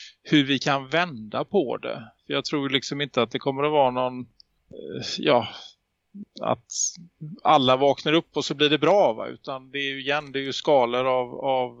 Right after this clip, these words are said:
eh, grått och vitt, va? Som, som, men, men jag tror väl också att, att människor har ju gått, alltså,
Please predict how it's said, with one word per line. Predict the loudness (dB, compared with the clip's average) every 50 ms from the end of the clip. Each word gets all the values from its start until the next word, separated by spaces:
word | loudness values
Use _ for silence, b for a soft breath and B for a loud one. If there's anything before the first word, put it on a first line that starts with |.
| -6 -4 -2
eh, | -2 -2 -4 -4 -4 -4 -4
grått | 0 4 4 4 4 2 _ -2
och | -2 0 0
vitt, | -2 -2 -4 _ _ -8 -6
va? | -4 -4 -4 -6 -10 _ _ _ _
Som, | _ -12 -8 -8 -6 -6 -8 -10 -10
som, | -10 -6 -4 -4 -4 -4 -6 -6 2
men, | 2 2 2 2 -2 B B B B B B B B _ _
men | 2 4 6
jag | 6 6 6
tror | 6 6 6 6 6
väl | 4 4
också | 4 2 0 -2 0 0
att, | 0 0 -4 _ _ -20 _
att | -6 -4 -4 -4 -6 _ _ _ _ -20 -20 -20 _ _ _ _ _ _
människor | -2 0 0 2 2 0 -4 -4 -4 -4
har | -2 -2 -2
ju | -2
gått, | -2 -2 -4 -4 _ -16 -20 -20 -20 -20 -12 -4 -2
alltså, | -2 -2 0 -2